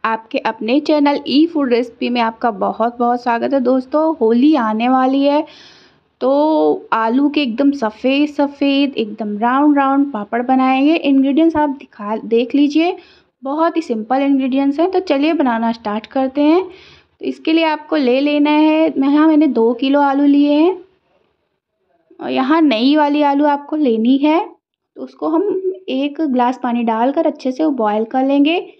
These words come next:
और एक दो सीटी लगा लेंगे। तो ज़्यादा आलू ज़्यादा नहीं boil करनी है, एकदम हल्का boil हो जाए, उसके बाद हम इसको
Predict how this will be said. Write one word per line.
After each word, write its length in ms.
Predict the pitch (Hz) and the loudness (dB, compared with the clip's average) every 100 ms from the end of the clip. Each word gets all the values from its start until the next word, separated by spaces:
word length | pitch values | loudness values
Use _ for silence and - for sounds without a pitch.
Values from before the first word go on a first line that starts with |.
| _ _ | _ _
और 140 | 233 240 | -12 -8
एक 260 | 262 302 262 | -4 -4 -2
दो 100 | 302 | -4
सीटी 300 | 302 233 240 | -4 -8 -6
लगा 360 | 226 208 208 | -6 -6 -4
लेंगे। 420 | 240 269 294 330 381 - - - _ _ - | 0 2 2 0 -2 -6 -16 -20 _ _ -10
तो 240 | 311 359 | -6 -4
ज़्यादा 340 | 392 262 226 269 | -4 -4 0 0
आलू 260 | 285 277 302 | 2 2 0
ज़्यादा 520 | 285 247 226 262 302 | -2 -6 -2 0 2
नहीं 280 | 294 226 240 | 0 0 0
boil 280 | 247 262 269 | 2 2 0
करनी 340 | 285 277 294 | 0 2 4
है, 120 | 311 339 | 4 2
एकदम 320 | 262 277 320 320 | 0 0 0 0
हल्का 260 | 233 233 | -4 -2
boil 320 | 254 226 220 240 | -2 -2 0 0
हो 120 | 254 | 0
जाए, 240 | 277 302 | 2 0
उसके 220 | 320 - 277 | 0 -4 -2
बाद 300 | 254 294 285 | 0 -2 0
हम 160 | 277 | -2
इसको 340 | 277 - 285 | -2 -2 -4